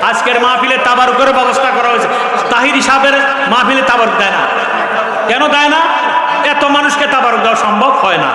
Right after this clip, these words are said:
কথা কয়। কিন্তু আজকের মাহফিল কমিটি এত শক্ত, তারা আপনাদের জন্য তাবারুকের ব্যবস্থা করেছেন। জোরে সোরে মারহাবা। বিরিয়ানির ব্যবস্থা করেছে কি?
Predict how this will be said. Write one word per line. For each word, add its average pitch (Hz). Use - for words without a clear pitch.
কথা 156
কয়। 113
কিন্তু 277
আজকের 254
মাহফিল 269
কমিটি 269
এত 240
শক্ত, 294
তারা 254
আপনাদের 269
জন্য 262
তাবারুকের 226
ব্যবস্থা 220
করেছেন। 208
জোরে 208
সোরে 202
মারহাবা। 196
বিরিয়ানির 269
ব্যবস্থা 262
করেছে 262
কি? 233